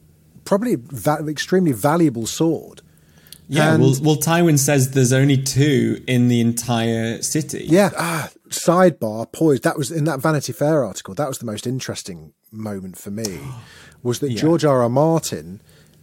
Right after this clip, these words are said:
Speaker 1: in his mind, and whether this is something that pans out in the books or not, um,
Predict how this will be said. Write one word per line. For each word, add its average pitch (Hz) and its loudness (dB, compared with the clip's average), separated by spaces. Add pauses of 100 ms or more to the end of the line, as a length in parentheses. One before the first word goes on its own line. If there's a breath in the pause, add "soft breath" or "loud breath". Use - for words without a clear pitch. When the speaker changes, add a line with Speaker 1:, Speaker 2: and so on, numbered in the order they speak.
(100)
Speaker 1:
in 135 0
his 127 0
mind, 120 0
and 120 -6
whether 123 -2
this 110 -8
is 113 -10
something 120 -6
that 110 -10
pans 120 -6
out 107 -8
in 95 -10
the 92 -12
books - -4
or 98 -10
not, 90 -14 (960)
um, 123 0